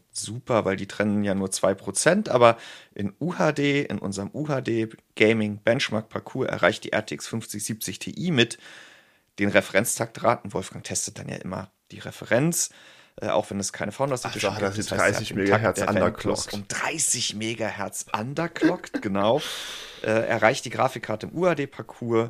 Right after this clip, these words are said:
Speaker 1: über neunzehn Spiele, sechster von Dell S S Quality, exakt die Leistung der vierzig achtzig und liegt damit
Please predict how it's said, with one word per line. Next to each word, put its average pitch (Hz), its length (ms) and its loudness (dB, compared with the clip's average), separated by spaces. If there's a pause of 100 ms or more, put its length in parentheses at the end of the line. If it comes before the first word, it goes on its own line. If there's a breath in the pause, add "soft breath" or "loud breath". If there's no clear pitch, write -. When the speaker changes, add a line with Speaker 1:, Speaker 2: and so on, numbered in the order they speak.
(160)
Speaker 1:
über 107 160 0
neunzehn 101 340 0
Spiele, 165 440 -2
sechster 101 320 0
von 90 260 -4
Dell 78 160 0
S - 140 0
S - 120 -4
Quality, 127 680 2
exakt - 580 4
die 120 60 -2
Leistung 98 500 4
der 92 120 -2
vierzig - 480 -6
achtzig - 440 -4
und 101 100 -4
liegt - 220 -4
damit 87 320 0